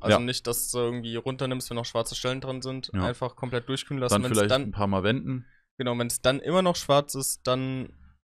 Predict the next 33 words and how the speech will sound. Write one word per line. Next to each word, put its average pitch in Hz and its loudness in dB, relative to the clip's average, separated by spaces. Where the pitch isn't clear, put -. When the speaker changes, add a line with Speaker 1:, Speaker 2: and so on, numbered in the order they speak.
Speaker 1:
entweder 147 2
hast 139 2
du 156 2
<laughs> 190 -2
den 147 2
H 127 4
M 131 -2
D 139 0
nicht 165 -4
komplett 147 -2
sa-, 135 2
ähm, 135 -2
na, 131 2
getrocknet 135 0
oder 131 4
neue 127 2
Kohle 110 -2
ausprobieren. - -10
Speaker 2:
Aber 110 6
dafür 107 6
gibt's 101 -2
ja - 2
auch 98 4
den 92 -2
H-M-D-Guide, 101 6
den 120 2
man 113 4
sich 107 6
da 107 4
Speaker 1:
Stimmt. 101 6
Speaker 2:
mal 95 8
angucken 104 8
kann, 98 4